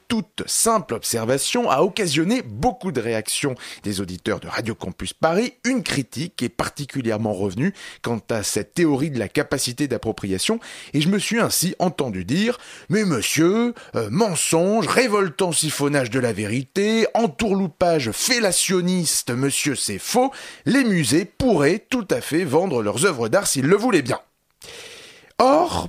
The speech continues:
penchons-nous sur le droit, celui-ci dit à l'article quarante, cent cinquante et un tiret cinq du Code patrimoine, ouvrez les guillemets, « Les biens constituant les collections des musées de France appartenant à une personne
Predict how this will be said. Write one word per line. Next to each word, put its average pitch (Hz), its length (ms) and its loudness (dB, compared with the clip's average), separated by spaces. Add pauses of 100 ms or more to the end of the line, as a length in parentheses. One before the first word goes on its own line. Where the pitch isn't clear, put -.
(140)
penchons-nous 175 520 2
sur 101 220 -6
le 120 100 2
droit, 254 300 0 (300)
celui-ci 247 480 0
dit 143 160 -6
à 92 80 -4
l'article 98 360 -6
quarante, 92 300 -6
cent 107 160 -2
cinquante 92 400 -6
et 151 80 0
un 220 80 0
tiret 107 280 -6
cinq 160 180 -2
du 104 100 -6
Code 95 160 -6
patrimoine, 254 480 0 (140)
ouvrez 202 340 2
les 107 100 -2
guillemets, « 175 440 -2 (420)
Les 247 200 0
biens 269 260 0
constituant 160 800 -4
les 92 160 -4
collections - 640 -4
des 92 160 -4
musées 139 300 -2
de - 80 -20
France 160 480 -4 (100)
appartenant 117 600 -4
à 87 60 -4
une 80 100 -8
personne 87 480 -6